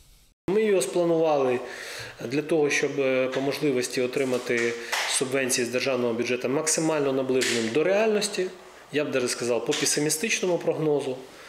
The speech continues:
Тобто, як є, сказав я, так і плануємо. На сьогоднішній день все, що ми запланували, все так і йде. Тобто провалу по бюджету, про наповнення бюджету немає. Хоча, як ви бачите,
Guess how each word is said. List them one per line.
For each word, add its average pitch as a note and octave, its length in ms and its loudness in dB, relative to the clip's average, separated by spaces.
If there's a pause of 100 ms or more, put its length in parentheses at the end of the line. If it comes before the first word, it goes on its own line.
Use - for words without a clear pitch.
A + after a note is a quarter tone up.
(140)
Тобто, - 240 -2
як G3+ 280 -2
є, A#3 140 2
сказав C#3 500 0
я, A2+ 160 0
так F#3 220 -2
і F3+ 40 0
плануємо. G#2+ 640 -2 (420)
На F3 100 0
сьогоднішній G3 480 0
день E3 340 0 (460)
все, F3 280 0
що - 160 0
ми D3 120 2
запланували, F3+ 760 2 (180)
все E3+ 260 2
так D3+ 580 -4
і C3 60 0
йде. G2 380 -2 (260)
Тобто - 280 -6
провалу E3+ 500 2
по C3 80 -2
бюджету, B2 680 0
про B2 120 -2
наповнення C3 480 0
бюджету C3+ 420 0 (280)
немає. A2 420 -2
Хоча, C#3+ 200 0
як D3+ 140 0
ви C#3+ 60 2
бачите, F#3 480 0